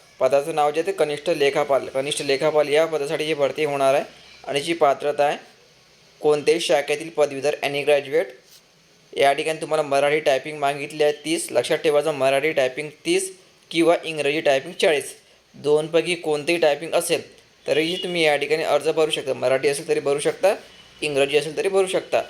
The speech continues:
ग्रॅज्युएशन प्लस इंग-, टायपिंग. वयोमर्यादा एकोणीस ते अडोतीस वर्षापर्यंत ओपन कॅटेगरीला आणि मागासवर्गीयांना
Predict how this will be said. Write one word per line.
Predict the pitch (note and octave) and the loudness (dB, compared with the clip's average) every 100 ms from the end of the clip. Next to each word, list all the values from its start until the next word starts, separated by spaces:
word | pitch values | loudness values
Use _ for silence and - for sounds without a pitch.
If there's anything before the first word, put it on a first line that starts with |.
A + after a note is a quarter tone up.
| - - - | -10 -20 -2
ग्रॅज्युएशन | C3 C3 C3 F3+ E3+ | 0 0 -2 -6 -6
प्लस | B3 D3+ E3 - | -4 -2 -2 -4
इंग-, | D3+ - - | -12 -10 0
टायपिंग. | D#3 D3+ A#2 - _ _ _ _ _ _ _ - - - | 0 0 -8 -18 _ _ _ _ _ _ _ -18 -12 0
वयोमर्यादा | C3+ C#3+ D3+ D3+ E3 B3 - _ _ _ - | 2 4 2 2 0 -2 -12 _ _ _ -4
एकोणीस | C3+ D#3+ D#3 - | -2 -2 -4 -2
ते | F3 - | 0 2
अडोतीस | C#3+ C#3 D#3+ | 2 0 0
वर्षापर्यंत | D3+ D#3 D3 D#3 | 0 2 2 0
ओपन | D#3+ C3 B2+ D#3 | 0 0 0 0
कॅटेगरीला | D3+ D3+ D#3+ D#3 D#3+ F3 G3 - - - - | 2 0 0 -4 -2 -2 -2 -8 -20 -20 -6
आणि | D3+ | -4
मागासवर्गीयांना | D#3 C3 C3+ D3 D#3 D3 C#3 D3+ | 0 0 2 0 0 -2 -2 -2